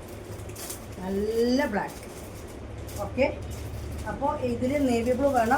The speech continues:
ബ്ലാക്ക് വേണോ നോക്കിയിട്ട് സ്ക്രീൻഷോട്ട് ഇടുക. മാക്സി റേറ്റ് അറുന്നൂറ് രൂപ, അതായത് ഗൗൺ മാക്സി റേറ്റ് അറുന്നൂറ്, കൊറിയർ ചാർജ് അമ്പത് രൂപ ട്ടോ.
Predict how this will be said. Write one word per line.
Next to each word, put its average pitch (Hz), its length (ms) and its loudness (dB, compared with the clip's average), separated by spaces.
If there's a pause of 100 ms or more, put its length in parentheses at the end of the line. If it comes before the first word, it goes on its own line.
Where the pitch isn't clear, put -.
ബ്ലാക്ക് 220 360 4
വേണോ 208 240 4
നോക്കിയിട്ട് 196 360 0
സ്ക്രീൻഷോട്ട് 185 580 2
ഇടുക. 190 180 4 (720)
മാക്സി 240 340 2 (120)
റേറ്റ് 233 320 4
അറുന്നൂറ് 196 360 4
രൂപ, 175 180 4
അതായത് 208 300 2
ഗൗൺ 208 240 10
മാക്സി 247 320 2
റേറ്റ് 190 280 2
അറുന്നൂറ്, 175 360 4 (460)
കൊറിയർ 262 260 6 (100)
ചാർജ് 202 280 4
അമ്പത് 185 360 2
രൂപ 175 140 -2 (100)
ട്ടോ. 240 120 4